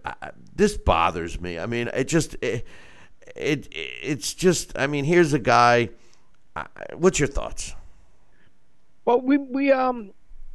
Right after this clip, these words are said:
Speaker 2: hinted on, on the last show that, uh, you know, we knew that that was gonna happen. And, um, like I stated then, when the W W E does that with fighters,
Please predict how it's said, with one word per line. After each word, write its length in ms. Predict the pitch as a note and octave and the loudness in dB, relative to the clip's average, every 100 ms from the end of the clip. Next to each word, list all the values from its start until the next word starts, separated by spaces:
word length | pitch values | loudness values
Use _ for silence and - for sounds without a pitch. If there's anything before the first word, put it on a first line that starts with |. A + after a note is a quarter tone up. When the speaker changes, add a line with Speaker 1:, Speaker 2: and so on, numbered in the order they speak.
| - | -12
Speaker 2:
hinted 320 | D3 A#3+ C#4 | -6 -4 0
on, 160 | B3+ B3+ | 2 2
on 140 | B3 | 0
the 60 | A#3+ | -2
last 240 | A#3 B3 | 0 0
show 300 | - B3+ C4 | 0 0 0
that, 240 | F3+ G3 D#3+ | 2 0 2
uh, 240 | D#3 D#3 | 2 2
you 80 | E3+ | 0
know, 120 | F3 | -4
we 140 | F#3 G#3+ | -4 -6
knew 120 | C4 | -2
that 180 | A#3 F#3+ | -2 -2
that 100 | G3 | -4
was 100 | E3 | -6
gonna 200 | E3 E3 | -8 -6
happen. 400 | E3 D#3 - D3+ | -2 -2 -4 -8
And, 420 | D#3+ D#3+ D#3+ D3+ | -10 -10 -10 -12
um, 480 | E3 D#3 D3+ D3+ D3 - - - - - | -10 -6 -6 -6 -8 -16 -20 -20 -20 -16
like 160 | - F3+ | -10 -4
I 100 | F#3+ | -4
stated 360 | - G#3 F#3 F3 | -4 -4 -4 -2
then, 300 | G#3 F#3 D#3 - - - | -2 -4 -8 -18 -20 -12
when 340 | E3+ F3+ F3 E3+ | -6 -2 -2 -2
the 100 | E3+ | 0
W 280 | B3+ C#4 | 0 0
W 340 | A#3 A#3 A3+ A3 | 0 0 -2 -6
E 120 | G#3+ | -6
does 300 | E3 G#3 G3 | -2 -2 -2
that 220 | D#3+ D3+ | -4 -6
with 160 | D#3 D#3+ | -8 -10
fighters, 540 | C#3+ D3 C#3 C#3 C#3+ | -6 -6 -6 -8 -12